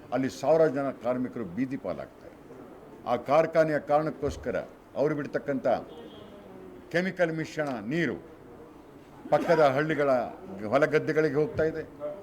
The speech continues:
ಕೆರೆಗಳಿಗೆ ಹೋಗ್ತಾ ಇದೆ. ಕುಡಿಯುವ ನೀರು, ಜೀವಜಲ ಪೊಲ್ಯೂಟೆಡ್ ಆಗಿದೆ. ಅಂಥ ಪರಿಸರ ವಿರೋಧಿಯಾಗಿರ್ತಕ್ಕಂಥ,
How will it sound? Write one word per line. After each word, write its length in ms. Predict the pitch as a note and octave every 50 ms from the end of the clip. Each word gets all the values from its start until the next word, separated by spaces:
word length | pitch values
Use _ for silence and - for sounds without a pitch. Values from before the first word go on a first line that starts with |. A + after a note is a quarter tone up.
| - - - - - - - - - -
ಕೆರೆಗಳಿಗೆ 400 | C3 C#3 D#3 D3+ E3 E3 D#3+ C3+
ಹೋಗ್ತಾ 280 | D3+ D3 - - D#3
ಇದೆ. 240 | D3 C#3+ C#3 C#3 A#2+ - - - - - - - - - - - - -
ಕುಡಿಯುವ 560 | D#3 D#3+ F#3 F3+ E3+ D#3+ D3+ B2+ G2+ E2 D#2+ - - A2
ನೀರು, 320 | B2 D3+ E3 D#3 D3 B2+
ಜೀವಜಲ 540 | G#2 G2 A2+ D#3 E3 D#3+ D#3 C3 D3 C#3 C3 G#2+ D#2 - - - - - - - - - - - - - - - - - - - - - - - - - - -
ಪೊಲ್ಯೂಟೆಡ್ 520 | C#3+ D#3+ F3 E3+ E3+ - - D#3 D#3 D#3
ಆಗಿದೆ. 300 | D3+ D3 D3 D3 D#3 D3+ - - - - - - - - - - - - - - - - - - - - - - - -
ಅಂಥ 280 | D3+ F3 F3+ E3+ - F3 C#3+ B2 G#2+ G#2 F#2+ - - - - - - - - -
ಪರಿಸರ 460 | - E3 F#3+ G#3+ - - G3+ G3 G3
ವಿರೋಧಿಯಾಗಿರ್ತಕ್ಕಂಥ, 1080 | F#3+ E3 D#3+ D#3+ E3+ F3+ E3+ E3+ E3+ D#3+ D3+ D3+ C#3+ - D3+ C#3+ - - C#3+ C3+ B2 -